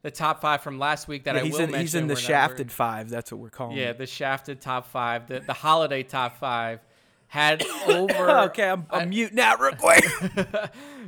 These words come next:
Speaker 1: Matt's, Matt's dying, but I will let you know that we had a shot that I believe either crossed or came right to the one thousand like mark. I mean, that is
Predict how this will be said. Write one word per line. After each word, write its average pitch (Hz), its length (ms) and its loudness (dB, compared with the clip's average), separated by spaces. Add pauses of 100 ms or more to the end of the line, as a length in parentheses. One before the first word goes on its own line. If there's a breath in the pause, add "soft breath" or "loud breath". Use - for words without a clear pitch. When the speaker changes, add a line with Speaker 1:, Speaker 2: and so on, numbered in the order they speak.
(100)
Speaker 1:
Matt's, 160 500 2
Matt's 143 280 -2
dying, 156 480 2
but 139 120 0
I 139 100 4
will 151 120 -2
let 151 160 0
you 147 80 -10
know 135 200 -2
that 135 180 -4
we 143 120 -6
had 156 300 0
a 160 100 -8
shot - 400 -2
that 135 340 -4
I 139 120 -4
believe 147 880 -12
either 143 340 -8
crossed 170 680 -2
or 147 120 -6
came 147 440 -8
right 143 340 -4
to 160 280 -8
the 139 120 -8
one 135 300 -6
thousand 131 500 -4
like 123 280 -6
mark. 131 440 -14
I 139 100 -12
mean, 127 360 -10 (840 soft breath)
that 175 320 4
is 175 500 -6